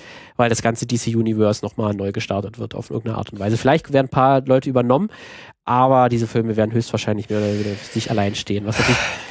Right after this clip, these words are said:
viele Filme wurden eigentlich so geplant, dass sie eigentlich Teil eines Universums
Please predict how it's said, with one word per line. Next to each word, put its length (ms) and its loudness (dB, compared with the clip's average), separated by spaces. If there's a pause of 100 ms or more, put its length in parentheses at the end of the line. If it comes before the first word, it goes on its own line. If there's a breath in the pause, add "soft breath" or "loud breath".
(100)
viele 240 4
Filme 480 2
wurden 240 4
eigentlich 260 -2
so 120 2
geplant, 500 2
dass 120 2
sie 80 -2
eigentlich 200 -2
Teil 300 2
eines 240 -2
Universums 420 0